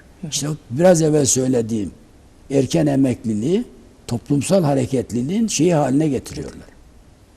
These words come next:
Speaker 2: E, bunun çözümü için tahrik etmeye gerek yok. Eğer seçimde netice alırsanız siz yapın.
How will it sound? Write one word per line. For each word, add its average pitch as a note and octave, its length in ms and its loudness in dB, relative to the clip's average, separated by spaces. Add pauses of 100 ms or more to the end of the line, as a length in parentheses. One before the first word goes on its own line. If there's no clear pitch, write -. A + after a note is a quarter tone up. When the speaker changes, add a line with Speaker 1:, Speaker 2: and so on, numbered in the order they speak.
(300)
Speaker 2:
E, F#2+ 40 -18 (160)
bunun D3+ 380 0 (280)
çözümü D3+ 460 2
için C#3 240 0
tahrik C3 380 0
etmeye C#3 340 0
gerek E3+ 380 -4
yok. F#3 260 -6 (760)
Eğer D3+ 300 8
seçimde C#3 880 4
netice D3 400 0
alırsanız G3+ 680 0 (220)
siz D4+ 300 -6
yapın. - 260 -8